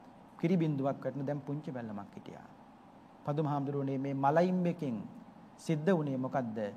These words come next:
සීලය නැමැති සුදු පාට වස්ත්‍රයට ඔබ වහන්සේගේ පුංචි පැල්ලමක් හිටිය බව මතක තියාගන්න කිව්වා. මෙතනදි මේ කිව්වේ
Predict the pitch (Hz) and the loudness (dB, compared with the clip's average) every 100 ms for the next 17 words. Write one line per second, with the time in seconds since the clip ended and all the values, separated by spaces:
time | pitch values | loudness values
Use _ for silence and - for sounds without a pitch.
0 | - - - - - - 180 214 208 190 | -14 -20 -20 -18 -4 4 8 10 10 8
1 | 170 156 165 180 170 151 143 139 143 - | 4 0 0 0 2 0 0 -2 -4 -8
2 | 139 135 131 131 131 - 120 117 - - | -6 -6 -6 -6 -6 -6 -6 -8 -12 -20
3 | - - - 151 170 160 180 139 135 131 | -20 -14 -2 0 0 -2 -2 -2 -2 -4
4 | 131 127 131 120 113 113 107 - 98 - | -8 -6 -4 -4 -6 -8 -10 -10 -12 -12
5 | - - - - - - - - - - | -12 -14 -14 -14 -16 -18 -20 -20 -20 -20
6 | - - - - - - - - - 135 | -20 -20 -20 -20 -20 -20 -20 -20 -8 -2
7 | 156 143 147 165 139 | -2 -2 0 0 -2